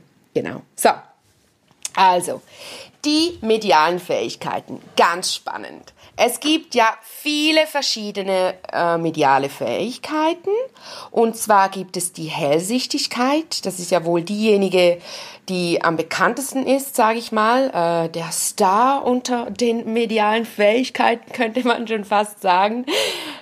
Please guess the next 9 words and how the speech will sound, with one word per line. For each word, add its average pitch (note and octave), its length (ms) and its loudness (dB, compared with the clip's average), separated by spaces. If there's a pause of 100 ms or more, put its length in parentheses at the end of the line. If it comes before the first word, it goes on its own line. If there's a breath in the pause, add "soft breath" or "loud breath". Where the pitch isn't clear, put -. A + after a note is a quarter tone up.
(140)
Äh, G#3 380 4 (140)
jeder C#4 580 2 (140)
und F3+ 260 -6
jede A#3+ 400 0
möchte F#3 360 -6
hellsichtig A#3+ 720 -2
sein. D4 440 -2 (600 loud breath)
Ähm, G3+ 600 2 (220)
weil F3+ 520 2